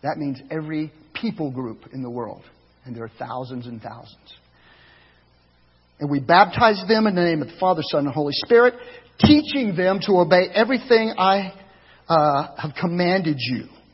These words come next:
Notice those words. Teaching them to obey and command. Those are words we don't like.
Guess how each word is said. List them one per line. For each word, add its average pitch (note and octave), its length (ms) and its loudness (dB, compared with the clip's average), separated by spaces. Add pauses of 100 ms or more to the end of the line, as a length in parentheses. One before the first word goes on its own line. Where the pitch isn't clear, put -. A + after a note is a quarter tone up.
(2250)
Notice F#3+ 380 2
those G3 280 -4
words. B2 280 -16 (200)
Teaching G#3+ 420 -10
them F#3 140 -8 (100)
to E3+ 240 -6
obey G3 840 0 (200)
and E3+ 160 -6
command. D#3 720 -6
Those G3+ 200 -2
are B3 140 -2 (100)
words G#3 300 -4
we E3+ 180 -6
don't D3 240 -4
like. G#3+ 320 2